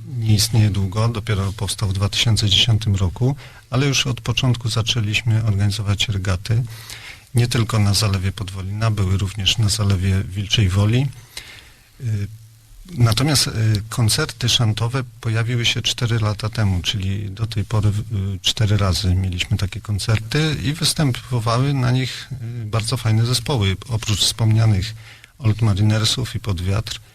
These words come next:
y, występował dwa razy Mirek Kowalewski ze swoim zespołem, y, występował Klank, Atlantyda, Young Shippers. Y, być może kogoś zapomniałem, przepraszam, ale były to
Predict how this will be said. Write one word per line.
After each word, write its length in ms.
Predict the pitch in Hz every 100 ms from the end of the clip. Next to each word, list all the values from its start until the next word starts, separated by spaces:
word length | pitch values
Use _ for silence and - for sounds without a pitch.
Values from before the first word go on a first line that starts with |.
| - - _ _ -
y, 40 |
występował 760 | 113 98 110 110 113 113 104 95
dwa 180 | 92 107
razy 240 | 104 92
Mirek 300 | 98 107 120
Kowalewski 680 | - 110 110 113 110 - 120
ze 120 | 110
swoim 320 | 110 123 117
zespołem, 600 | 110 110 117 120 127 127
y, 40 | 117 98 135 135 104 92
występował 680 | 98 - 104 101 98 90 82
Klank, 400 | - 123 127 120
Atlantyda, 760 | 95 - 95 - 123 123 110 107
Young 200 | 110 98
Shippers. 440 | - 127 123 120 -
Y, 40 | - - - _ _ - 113 107 101 98 98
być 440 | 127 110 107 110
może 260 | 113 95 98
kogoś 280 | - 104
zapomniałem, 720 | 98 107 113 143 151 107 113
przepraszam, 580 | 110 113 107 110 - 139
ale 400 | - 107 113 117 110 - - - - - - - -
były 360 | 120 117 113 110 - - 143 -
to 200 | 110